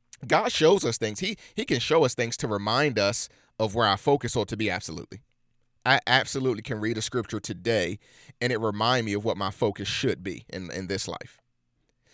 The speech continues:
I absolutely can read Matthew six thirty-three and feel like, "Whoa, God just told me something." Focus on God's kingdom. "Seek ye first the kingdom of God."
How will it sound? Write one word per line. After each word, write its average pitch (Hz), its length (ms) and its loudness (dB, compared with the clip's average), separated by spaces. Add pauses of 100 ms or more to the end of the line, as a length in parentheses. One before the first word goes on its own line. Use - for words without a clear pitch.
(160)
I 127 220 4
absolutely 127 600 2
can 107 200 -4
read 110 220 0
Matthew 104 360 -2
six - 280 -4
thirty-three 101 600 -2 (480)
and 113 200 2
feel 127 240 4
like, 92 220 2
"Whoa, 104 200 2
God 98 240 -2
just 92 180 -8
told 85 160 -4
me 82 80 -12
something." 85 380 -8 (920)
Focus 131 500 0
on 107 100 -4
God's 98 260 0
kingdom. 95 140 -6
"Seek - 380 0
ye 131 120 2
first 123 320 -2
the 117 80 -8
kingdom 107 320 -6
of 98 60 -8
God." 101 180 0